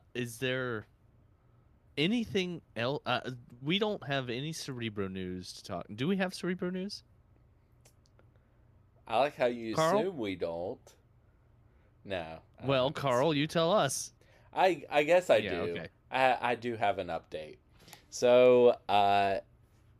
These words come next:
Speaker 2: people who watched the video last time may have noticed that there was something weird going on with the search bar. Um, I'd have to click off of it or hit enter, uh, before it would actually search.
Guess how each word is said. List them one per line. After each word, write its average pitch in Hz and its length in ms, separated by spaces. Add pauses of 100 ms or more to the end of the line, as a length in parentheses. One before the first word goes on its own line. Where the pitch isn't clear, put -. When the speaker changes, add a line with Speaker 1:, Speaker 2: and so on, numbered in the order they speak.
Speaker 2:
people 185 260
who 160 100
watched 135 260
the 117 80
video 113 440
last 127 320
time 117 260
may 107 140
have 90 160
noticed 98 360
that 98 120
there 95 120
was 85 100
something 95 340
weird 95 260
going 90 300
on 90 240
with 90 160
the - 100
search - 360
bar. 101 320 (840)
Um, 156 540 (1120)
I'd 95 100
have 104 180
to - 80
click - 360
off 90 240
of 92 120
it 95 220
or 82 140
hit - 240
enter, 90 500 (800)
uh, 80 140 (120)
before 82 280
it - 60
would - 140
actually - 440
search. - 460